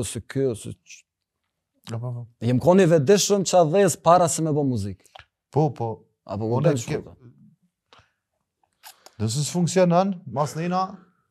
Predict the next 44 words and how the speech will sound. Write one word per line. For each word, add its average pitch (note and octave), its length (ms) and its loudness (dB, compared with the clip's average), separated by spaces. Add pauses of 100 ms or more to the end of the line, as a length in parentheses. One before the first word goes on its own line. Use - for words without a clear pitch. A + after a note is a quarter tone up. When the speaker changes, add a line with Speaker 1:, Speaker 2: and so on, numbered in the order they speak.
(800)
Speaker 2:
s'mënesh E3 340 -4
me F3+ 80 0
fshinj G3 300 -2
të - 60 0
kalunën, D3+ 420 4
a F2+ 60 -6
vëdet? G#2 360 -8
Speaker 1:
Po A2+ 160 -4
nuk A#2+ 280 -4
e A2 60 -10
kam C#3 240 -6
be B2+ 100 -2
këtë C3 140 -4
farë C3 200 -6
tripe, C#3 260 -6
Speaker 2:
E A#2 40 0
Speaker 1:
a G#2+ 40 0
Speaker 2:
ti A#2+ 100 0
Speaker 1:
funksionon, D3 100 2
Speaker 2:
para D#3+ 180 8
me E3 100 0
Speaker 1:
a E3 60 0
Speaker 2:
nëse F#3 220 2
herë F#3+ 180 6
Speaker 1:
s'funksionon, E3+ 120 2
Speaker 2:
dalsh C3+ 280 2
Speaker 1:
apo B2+ 140 -8
Speaker 2:
aty. B2 220 -10
Speaker 1:
po, G2+ 120 -16 (380)
po G#2 100 -10
s'ka B2+ 260 -4
lidhën C#3 480 2
e B2+ 60 -2
dal B2+ 260 4
ku D3 160 -10
të - 120 -10
shkojën, D#3 400 2
e C#3 40 0 (160)
ecën D3 300 -4
çdo B2 200 -2
mahall, C#3 600 0
vëllai C3 320 -2 (100)
em, D3+ 300 0
me B2+ 260 -4